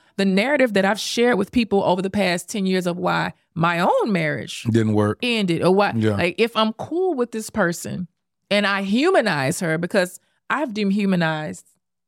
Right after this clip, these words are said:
Speaker 1: my husband's ex.
Speaker 2: Yeah.
Speaker 1: She's dehumanized me. It's been both ways for sure. If I humanize this person,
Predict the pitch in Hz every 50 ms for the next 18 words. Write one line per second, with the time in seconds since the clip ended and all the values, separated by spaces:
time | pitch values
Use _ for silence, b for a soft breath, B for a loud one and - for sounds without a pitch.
0 | _ - 170 170 156 160 165 156 160 165 160 160 160 - - - - 104 107 107
1 | - - 220 214 196 175 175 175 175 185 175 160 151 147 147 160 160 - 156 135
2 | 156 185 - - 175 160 147 147 165 - - _ _ _ _ _ 175 165 165 160
3 | - 175 151 135 139 175 - - - 170 - - - 107 85 - b b b b
4 | b - 196 208 - - 196 190 185 175 - - 277 339 370 311 254 214 196 165
5 | 156 160 160 - 165 165 - - 180 160 165 - - 156 156 175